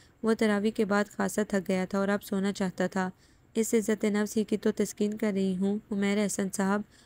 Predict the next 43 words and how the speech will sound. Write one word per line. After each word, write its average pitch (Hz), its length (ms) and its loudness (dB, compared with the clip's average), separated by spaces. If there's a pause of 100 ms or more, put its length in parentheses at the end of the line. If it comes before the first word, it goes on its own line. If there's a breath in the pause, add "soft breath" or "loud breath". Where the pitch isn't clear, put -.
(140 soft breath)
और 220 120 4
सुनिए, 220 360 2
मैं 214 200 4
भी 214 120 2
ऐरे 202 240 2
गैरे 202 220 0
को 220 140 2
लिफ्ट 214 260 2
नहीं 202 180 2
कराती, 190 520 0 (360 loud breath)
वो 214 100 2
तो 220 140 0
आप 208 180 0
पसंद 214 340 0
आ 196 100 2
गए 202 180 0
हैं, 202 160 0
वरना" 202 360 0 (360 soft breath)
"देखिए 214 340 2
मोहतरमा, 208 500 0
मैं 220 120 2
आपको 214 280 0
अंधेरे 202 340 2
में 214 100 0
नहीं 202 220 2
रखना 196 300 -2
चाहता। 190 420 -2 (340 loud breath)
मैं 220 180 6
भी 226 80 0
किसी 220 280 0
को 220 120 0
पसंद 202 380 -2
करता 196 280 -2
हूँ, 190 240 0 (380 loud breath)
चाहता 202 320 0
हूँ 226 160 2
और 214 100 2
मेरी 208 240 2
वफ़ाएं 208 360 0
उसी 202 220 -4
के 208 120 0
नाम 185 240 -2
हैं। 185 240 0